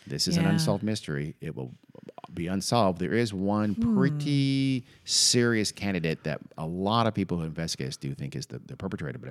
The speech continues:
Speaker 1: it's, it's not an open and shut case at all.
Speaker 2: Okay.
Speaker 1: So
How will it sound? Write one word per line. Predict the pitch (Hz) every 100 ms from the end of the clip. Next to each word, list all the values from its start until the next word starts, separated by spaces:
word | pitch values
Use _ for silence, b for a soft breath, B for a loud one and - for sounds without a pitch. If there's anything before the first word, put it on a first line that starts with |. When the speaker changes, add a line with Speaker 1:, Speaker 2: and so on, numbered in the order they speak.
| 50
Speaker 1:
it's, | - - -
it's | - -
not | 60 71
an | 67
open | 65 69
and |
shut | - -
case | - 55 -
at |
all. | - - b b b b b b - 226
Speaker 2:
Okay. | 285 226 269 262 175
Speaker 1:
So | 151 82 80